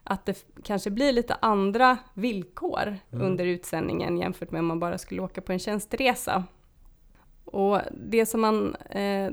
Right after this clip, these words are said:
Speaker 1: har med i ett utsändningsavtal då kanske det är att man ö-, kommer överens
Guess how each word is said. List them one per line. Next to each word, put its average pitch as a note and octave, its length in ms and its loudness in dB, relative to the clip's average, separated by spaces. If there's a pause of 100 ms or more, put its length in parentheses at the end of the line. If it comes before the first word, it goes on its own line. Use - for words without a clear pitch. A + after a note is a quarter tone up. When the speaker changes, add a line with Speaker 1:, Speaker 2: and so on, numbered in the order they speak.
Speaker 1:
har A3 140 -2
med C4+ 380 4
i G3 120 0
ett G3 140 -4
utsändningsavtal F#3+ 880 -2
då - 100 -4
kanske F#3 300 -4
det G3 200 -2
är F#3+ 40 0
att - 220 -8
man F#3+ 180 2
ö-, - 220 0
kommer F#3+ 260 2
överens F3+ 800 4